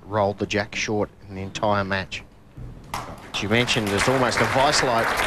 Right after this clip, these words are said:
grip on the match now. It's almost too late to change tactics. Of course, the game is never over. But, uh, Steve Glasson, he'll play these maximum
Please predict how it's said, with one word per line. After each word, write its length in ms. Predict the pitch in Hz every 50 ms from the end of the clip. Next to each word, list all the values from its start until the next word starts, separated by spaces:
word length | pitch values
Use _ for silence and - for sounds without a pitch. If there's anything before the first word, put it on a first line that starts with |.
| - - - - - - - -
grip 680 | 123 135 151 - - - - - - - - - - -
on 140 | 123 123 120
the 80 | 117
match 380 | 113 117 127 123 - - - -
now. 340 | 117 120 123 117 107 104 113
It's 160 | 110 - - -
almost 500 | - 135 151 175 147 107 87 90 - -
too 160 | - - 123 113
late 280 | 107 113 127 117 - - - - - - - - - - -
to 100 | - -
change 420 | - - - 110 107 101 98 - -
tactics. 500 | - 127 123 - - 190 - - - -
Of 100 | - -
course, 200 | - 117 107 -
the 100 | - 98 - - - - - - - - - - - - - -
game 320 | - 123 123 131 127 120 -
is 160 | - 104 -
never 480 | 101 107 123 135 143 147 135 123 110 - - -
over. 520 | - 123 135 139 143 127 110 92 95 139 156 - - - - - - - - - - - - - - - - - - - - - - - - - - _ - - - - - -
But, 420 | - - 101 104 101 - - - -
uh, 200 | - 98 95 87 - - - - - - - - - - - - - - - - - - - - - - - - _ - - - -
Steve 280 | - - - 110 110 98
Glasson, 320 | - 98 104 107 - 90
he'll 120 | 82 117 113
play 260 | - - 113 104 101
these 240 | 98 104 101 90 95
maximum 640 | 92 104 110 - - - 117 104 101 98 98 98